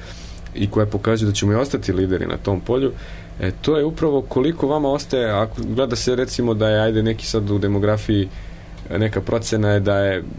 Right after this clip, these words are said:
se smatraju starim ljudima, to je ono što se po-, pomerilo, zaista nije bilo isto sta-, star biti ranije sa pedeset godina i danas. Znači, potpuno je to, ovaj, se promenilo. E, ako vam ostaje petnaest godina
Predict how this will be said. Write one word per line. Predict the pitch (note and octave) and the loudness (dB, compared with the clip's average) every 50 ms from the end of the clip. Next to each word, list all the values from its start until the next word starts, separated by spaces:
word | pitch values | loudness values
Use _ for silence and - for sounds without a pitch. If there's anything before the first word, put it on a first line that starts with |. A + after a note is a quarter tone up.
| - - - A#1+ A#1+ C2+ D2+ F2+ F#2 E2 D2+ C#2+ C2 - - - G#1 G1+ - - - - - - - - - - - - - - | -14 -14 -12 -12 -10 -8 -6 -6 -4 -4 -4 -4 -4 -4 -4 -6 -6 -6 -8 -8 -10 -10 -10 -10 -12 -12 -12 -12 -12 -12 -10 -10
se | - - | -8 -6
smatraju | - - A2+ A#2 A2+ A#2 A2 | -2 0 0 0 0 0 0
starim | G#2+ - - B2+ B2+ A#2 G#2 | 0 0 0 0 0 2 2
ljudima, | G#2 A2+ A#2+ B2 A#2 | 2 2 2 2 0
to | G#2 A2+ | 0 0
je | |
ono | A#2 | -2
što | G#2+ G#2+ G#2+ | 0 -2 -2
se | G#2 - G#2 | 0 0 -2
po-, | - - - - G#2 - | -2 -2 -6 -6 -6 -4
pomerilo, | - A2+ A#2 A#2 A2 G2 F#2 F2 F2 | -2 -2 0 2 2 2 2 0 2
zaista | F2+ G#2 G2+ F#2+ - - G2+ | 2 2 0 0 0 0 2
nije | G#2+ A2 G#2 | 2 2 4
bilo | G#2+ A2+ A2 G#2+ G#2+ | 2 2 4 4 2
isto | A2 G#2+ - A2 | 2 0 -2 -4
sta-, | G#2 - - G2+ F#2+ - | -4 -2 -2 -2 -2 -2
star | G#2 - - A2+ G#2+ G#2 | -4 -2 0 0 0 2
biti | G2 G2+ A2 G#2+ - - G#2+ G2+ G2 G2 F#2+ F2+ F2 E2+ E2+ E2+ F#2 | 2 2 0 0 0 2 2 2 2 2 0 -4 -8 -8 -8 -6 -2
ranije | G2+ G#2 G#2+ G#2+ F#2+ | 0 0 2 0 0
sa | - F2+ | 0 -2
pedeset | - - F#2+ G#2 A2 G#2 G#2 G#2 | -2 0 2 2 2 2 2 2
godina | A2 A2 A2 G#2+ G#2+ | 2 4 4 4 4
i | G2+ | 4
danas. | G#2 G2 E2+ - - - - - | 2 0 0 -4 -8 -10 -8 -8
Znači, | - E2+ - F#2 | -8 -6 -6 -6
potpuno | F2 - G2 F#2+ - - G2 F#2+ F#2 | -4 -4 -4 -4 -2 -2 0 0 0
je | F2+ | 0
to, | F2 - G2+ G2 | 0 0 0 0
ovaj, | F#2 F2 F2+ F2 E2+ | 2 2 0 0 -2
se | - - F2+ | -4 -6 -6
promenilo. | - F2+ F2+ F2 F2+ F2+ G#2+ C3+ D3 D#3 C#3+ - - - - - - - - - - - - - | -4 -4 -2 0 0 0 2 2 2 2 0 -2 -6 -10 -12 -10 -10 -10 -10 -10 -14 -14 -12 -8
E, | - G2+ G2+ G2+ G2+ G2+ G2+ G2+ - - - | -2 0 2 2 2 2 0 -2 -4 -6 -4
ako | F#2+ G#2 A2 - B2 | -4 -4 -2 -2 -2
vam | A#2+ | 0
ostaje | B2 B2+ - - A#2 | 0 0 0 -2 -2
petnaest | G#2+ - A#2+ A#2 B2 A2+ G#2 | -2 -2 -2 -2 0 0 2
godina | G#2+ A2+ A2 G#2+ G#2 G2+ G2 G2 | 2 2 2 2 2 2 0 0